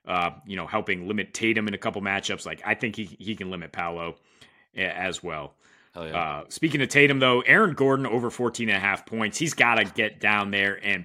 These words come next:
Speaker 1: punish Jason Tatum. He, the, a true power forward is A G, uh,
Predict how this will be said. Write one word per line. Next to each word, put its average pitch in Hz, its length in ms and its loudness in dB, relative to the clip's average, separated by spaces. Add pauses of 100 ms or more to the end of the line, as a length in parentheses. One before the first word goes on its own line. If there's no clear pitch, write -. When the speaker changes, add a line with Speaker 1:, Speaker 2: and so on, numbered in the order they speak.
Speaker 1:
punish 117 640 0 (260)
Jason 110 360 0
Tatum. 104 520 0 (280)
He, 123 120 -10
the, 135 260 -10
a 127 180 4
true 220 300 2
power 147 340 6
forward 98 400 0
is 104 220 -2
A 104 140 2
G, 101 420 -4 (300)
uh, 95 340 2